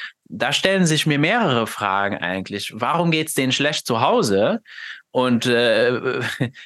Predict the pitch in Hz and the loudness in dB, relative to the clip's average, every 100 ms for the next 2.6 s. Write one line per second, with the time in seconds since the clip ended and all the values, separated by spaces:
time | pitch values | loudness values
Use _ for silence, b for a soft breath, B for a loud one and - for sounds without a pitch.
0 | - 139 139 - 135 135 - - - 127 | -4 0 0 2 0 0 -4 -4 -2 0
1 | 139 139 - 120 131 175 151 147 147 143 | 0 -2 0 2 4 2 0 0 2 0
2 | 135 135 139 139 135 131 | -2 -2 -2 0 -2 -4